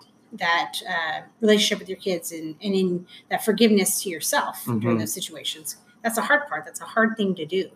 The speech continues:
Speaker 2: Mm-hmm.
Speaker 1: And, uh, you struggle with it in
Speaker 2: Mm-hmm.
Speaker 1: life.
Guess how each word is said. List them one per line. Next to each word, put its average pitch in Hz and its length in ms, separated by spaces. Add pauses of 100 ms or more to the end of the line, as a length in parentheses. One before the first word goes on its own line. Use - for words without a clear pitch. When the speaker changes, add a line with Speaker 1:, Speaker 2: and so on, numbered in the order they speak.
Speaker 2:
Mm-hmm. 117 300 (180)
Speaker 1:
And, 175 480
uh, 156 540 (560)
you 185 160
struggle 190 360
with 156 180
it 135 180
in - 80
Speaker 2:
Mm-hmm. - 40 (120)
Speaker 1:
life. - 320